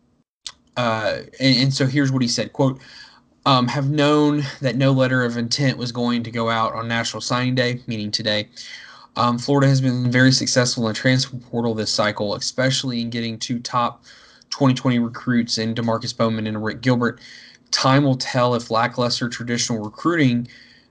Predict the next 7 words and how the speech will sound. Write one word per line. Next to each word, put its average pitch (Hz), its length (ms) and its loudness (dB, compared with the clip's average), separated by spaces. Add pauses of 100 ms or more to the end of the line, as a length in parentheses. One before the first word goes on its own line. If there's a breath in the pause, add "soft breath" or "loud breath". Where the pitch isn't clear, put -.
(140)
supplemented 139 760 2
by 117 100 -2
great 117 260 -4
transfers 120 480 -6
can 113 200 -6
win 110 180 -4
titles. - 640 -6